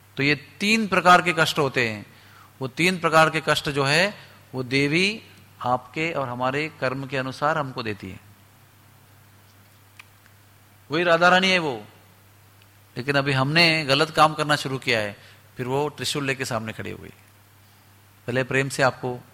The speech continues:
संभाल रही थी वो, भगवान को छोड़ दिया और छोड़ के गलत काम करने लगेंगे, तो फिर वही दुर्गा देवी बनकर आपके सामने आएगी। दुर्गा देवी भी बहुत प्रेम, प्रेमी माता है, ऐसा नहीं कि वो बहुत दुष्ट और बहुत ऐसी क्रूर,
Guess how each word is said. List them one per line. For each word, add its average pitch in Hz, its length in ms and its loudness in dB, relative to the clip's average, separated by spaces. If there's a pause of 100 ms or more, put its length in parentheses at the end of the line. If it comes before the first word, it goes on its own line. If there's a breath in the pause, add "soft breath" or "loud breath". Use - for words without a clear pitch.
(440)
संभाल 113 300 -4
रही 107 160 -6
थी 101 120 -14
वो, 98 120 -16 (840 soft breath)
भगवान 120 260 -2
को 127 100 -6
छोड़ 135 240 -6
दिया 156 200 -4
और 135 80 -4
छोड़ 123 220 -6
के 131 140 -6
गलत 131 260 -4
काम 131 180 -4
करने 131 200 -8
लगेंगे, 139 420 -8 (720 soft breath)
तो 120 60 -10
फिर 131 160 -4
वही 151 640 -2
दुर्गा 123 280 -4
देवी 135 160 -4
बनकर 120 220 -6
आपके 110 220 -4
सामने 98 360 -10
आएगी। 95 200 -16 (920 loud breath)
दुर्गा 165 300 4
देवी 208 280 4
भी 247 100 -4
बहुत 214 480 0 (160)
प्रेम, 170 300 2
प्रेमी 170 760 -2
माता 131 220 -2
है, 95 320 -6 (300)
ऐसा 165 160 -4
नहीं 196 120 -4
कि 202 80 -6
वो 160 280 -4
बहुत 123 320 -8 (400)
दुष्ट 123 380 -6
और 127 120 -2
बहुत 120 240 -8
ऐसी 120 180 -10
क्रूर, 120 400 -10